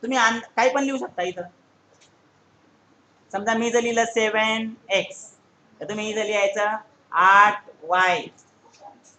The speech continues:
विजातीय आहेत ना? काही पण लिहू शकता तुम्ही. अजून आहे काही? त्यांनी दिलेलं नाहीये काही.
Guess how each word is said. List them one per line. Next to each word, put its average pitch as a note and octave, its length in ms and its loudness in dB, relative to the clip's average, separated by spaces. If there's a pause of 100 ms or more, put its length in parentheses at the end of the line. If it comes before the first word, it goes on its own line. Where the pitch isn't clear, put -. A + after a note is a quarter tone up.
(160)
विजातीय A#3+ 500 -2
आहेत B3 160 -4
ना? - 100 -10 (1040)
काही G#3 160 -4
पण A3+ 60 -8
लिहू A3+ 160 -4
शकता G3 240 -6
तुम्ही. F3 200 -12 (480)
अजून G#3 240 -2
आहे G#3 200 2
काही? G#3+ 200 -4 (640)
त्यांनी G3 180 -6
दिलेलं G3+ 300 -4
नाहीये G#3+ 200 -8
काही. E3 240 -8